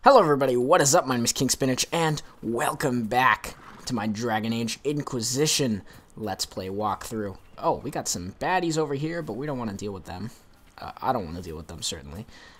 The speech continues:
Uh, anyways, let's look at our quest map. I got, I pressed the right button this time. I'm so proud of myself. I, okay. I guess we're gonna, we're gonna have to find this, um, we're gonna have to find that apostate cache.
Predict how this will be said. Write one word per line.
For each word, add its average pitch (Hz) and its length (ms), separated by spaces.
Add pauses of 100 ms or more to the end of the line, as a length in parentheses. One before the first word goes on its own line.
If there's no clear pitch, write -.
(140)
Uh, 107 240
anyways, 156 560 (260)
let's - 160
look 143 80
at 139 80
our 127 80
quest 135 240
map. 165 340 (760)
I 98 160
got, 95 260
I 104 80
pressed 139 280
the 123 80
right 110 160
button 113 240
this 101 160
time. 107 360
I'm 123 200
so 131 280
proud 135 280
of 147 40
myself. 156 380 (1600)
I, 202 180 (180)
okay. - 360 (480)
I 143 100
guess 175 260
we're 160 60
gonna, 143 340
we're 147 60
gonna 156 140
have 127 160
to 110 80
find 104 340
this, - 220
um, 104 200 (1600)
we're 165 80
gonna 175 100
have 147 120
to 135 80
find 117 280
that 104 100
apostate 101 480
cache. - 380